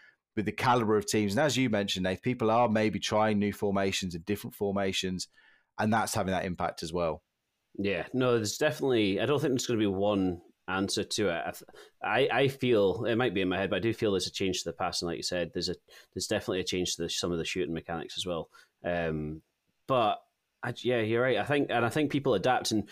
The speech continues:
Speaker 2: you always get this when there's a new patch. There's always, they've changed everything, and they've not told us everything they've done. And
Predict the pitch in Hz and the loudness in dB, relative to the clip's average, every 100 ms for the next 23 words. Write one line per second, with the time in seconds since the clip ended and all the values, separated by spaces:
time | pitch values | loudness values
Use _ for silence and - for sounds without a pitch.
0 | - - _ _ 131 131 143 147 135 151 | -12 -20 _ _ 2 4 6 4 2 2
1 | 135 135 151 135 127 135 131 156 151 - | 0 2 2 2 2 2 2 0 0 0
2 | 123 120 123 123 120 107 101 - 101 - | 0 2 4 6 6 6 2 0 0 2
3 | 113 110 - 113 101 98 - 92 90 85 | 2 2 2 0 0 0 0 0 2 2
4 | 87 87 123 113 127 113 101 101 92 104 | 0 2 0 2 2 2 2 0 -2 -4
5 | 90 92 - 95 92 90 85 | -2 -4 -2 0 0 0 0